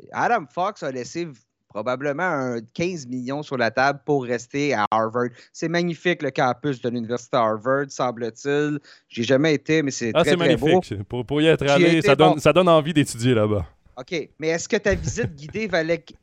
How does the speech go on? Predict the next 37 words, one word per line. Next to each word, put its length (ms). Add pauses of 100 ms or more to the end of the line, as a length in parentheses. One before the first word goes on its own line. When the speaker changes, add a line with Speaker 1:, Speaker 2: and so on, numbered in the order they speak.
(120)
Speaker 1:
quinze 300
millions ? 480
Je 80
pense 240
pas. 60
Speaker 2:
Non, 360
Speaker 1:
Donc, 40
Speaker 2:
non, 120
Speaker 1:
c'est 80
un 80
Speaker 2:
non. 60
Speaker 1:
choix 280
qu'il 200
a 140
fait, 140
c'est 140
un 120
choix 400
qui, 440 (300)
euh, 600
qui 160
veut, 120
veut 140
pas, 240
va 160
se 80
répercuter 480
dans 140
ses 200
poches. 300
Donc, 240
euh, 180 (320)
il 160
a 60
pris 180
ce 120
risque-là, 540